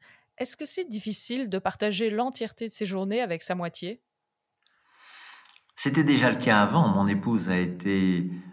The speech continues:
Speaker 2: à gérer l'image et tout ce qui était emballage, euh, le site internet pendant des années,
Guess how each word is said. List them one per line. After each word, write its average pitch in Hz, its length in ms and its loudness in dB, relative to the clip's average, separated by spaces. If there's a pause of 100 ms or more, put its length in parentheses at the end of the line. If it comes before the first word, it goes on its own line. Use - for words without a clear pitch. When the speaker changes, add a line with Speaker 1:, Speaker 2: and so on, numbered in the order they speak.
(100)
Speaker 2:
à 92 140 -2
gérer 107 460 2
l'image 110 800 4
et 95 320 -4
tout - 240 -8
ce - 120 -2
qui 110 200 -6
était 101 400 -2
emballage, 107 1040 0
euh, 104 420 0
le 113 240 0
site - 260 -4
internet 104 680 -2
pendant 101 340 -2
des 95 320 0
années, 104 480 2